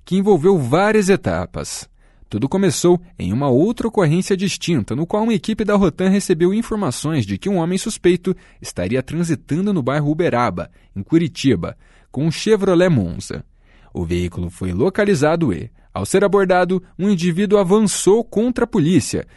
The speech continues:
chegando a colidir com a viatura. A abordagem foi realizada e a Polícia Militar confirmou que ele já possuía dois mandados de prisão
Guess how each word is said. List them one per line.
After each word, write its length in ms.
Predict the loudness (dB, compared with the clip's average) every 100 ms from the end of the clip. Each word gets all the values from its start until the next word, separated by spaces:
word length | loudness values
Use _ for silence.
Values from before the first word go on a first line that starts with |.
| -20
chegando 460 | -2 2 4 4 2
a 80 | 0
colidir 680 | 2 2 4 2 0 -2
com 280 | -2 0 0
a 40 |
viatura. 680 | 2 2 2 -2 -4 -6 -10 _ _ _ _ -8
A 120 | -2 2
abordagem 560 | 4 4 4 4 0
foi 260 | 0 2 4
realizada 540 | 4 4 2 2 2
e 40 | 0
a 60 |
Polícia 380 | 0 -2 -2 0
Militar 400 | 2 2 2 -2
confirmou 800 | -2 -4 -2 -2 0 2 2 0
que 100 | 0
ele 140 | 0
já 260 | 0 2 0
possuía 460 | 0 -4 -2 -2 -2
dois 500 | 0 4 4 4 2
mandados 600 | 0 2 2 2 0 -2
de 180 | -2
prisão 360 | 0 2 2